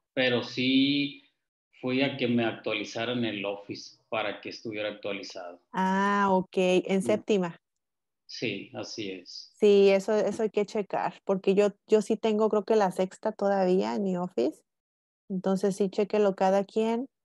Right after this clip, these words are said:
Speaker 2: y como cada quien se acomode mejor.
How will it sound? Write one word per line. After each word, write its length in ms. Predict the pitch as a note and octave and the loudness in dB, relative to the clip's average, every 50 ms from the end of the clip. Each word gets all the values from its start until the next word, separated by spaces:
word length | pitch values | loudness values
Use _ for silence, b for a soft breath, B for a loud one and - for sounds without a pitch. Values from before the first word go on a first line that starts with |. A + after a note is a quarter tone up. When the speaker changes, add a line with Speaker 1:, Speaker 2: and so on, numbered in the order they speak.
| _ _ _ _ _ - | _ _ _ _ _ -4
Speaker 2:
y 180 | - F#3 G3 F#3 | -2 -2 0 0
como 260 | - G3 F#3+ F#3 F3+ | 0 0 0 0 2
cada 260 | F3+ F3+ F3 F#3+ A3+ A3+ | 2 2 0 0 0 -2
quien 220 | - C4+ C4+ C4 | -2 -2 -2 -2
se 100 | - C#4+ | -2 -4
acomode 500 | B3 - - G#3+ G3 F#3+ F#3+ G3 F#3+ G3 | -6 -2 -2 0 0 0 0 0 0 0
mejor. 500 | F#3 E3+ E3+ E3 - - F3 - - G#3 | -2 -2 -4 -6 -8 -8 -8 -8 -8 -10